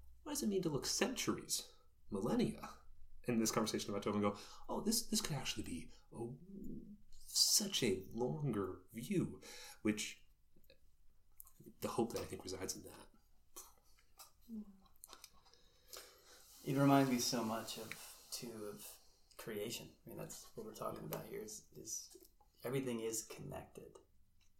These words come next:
Speaker 2: Everything is Tov. It seems that when you go on to the,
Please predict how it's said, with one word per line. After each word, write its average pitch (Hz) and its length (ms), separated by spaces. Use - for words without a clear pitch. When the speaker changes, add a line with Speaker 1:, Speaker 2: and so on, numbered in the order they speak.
Speaker 2:
Everything 120 300
is 101 200
Tov. 104 320
It - 160
seems 101 400
that 101 220
when 107 140
you 107 80
go 110 240
on 110 260
to - 100
the, - 220